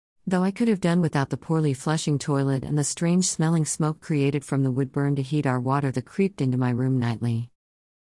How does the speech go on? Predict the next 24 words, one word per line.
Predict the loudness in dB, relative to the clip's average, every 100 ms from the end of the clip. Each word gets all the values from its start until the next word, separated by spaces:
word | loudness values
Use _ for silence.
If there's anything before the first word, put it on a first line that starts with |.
| _ 0
In | 4
the | 6
mornings, | 4 4 2 0 -2 -10 -10
Claire, | -2 0 2 -2 -2
the | -2 0
owner, | 2 2 0 -4 -20 -2
prepared | -2 0 2 2
us | 0
breakfast, | -2 -2 -2 -2 -4 -4
which | -2
included | 0 0 0 0 -2
coffee | -2 -2 -2 -2
from | 0
her | -2
father's | 0 0 0 -2 -4
farm, | -2 0 0 -2 -6 -20 _
bread | 0 0
with | 0 -2 -2
butter, | -2 -2 -4 _ -14
jam | -2 0 2 2
and | 0
honey, | 0 0 0 -4 _ -12
fruit | -2 0 0
salad, | 0 0 2 -2 -4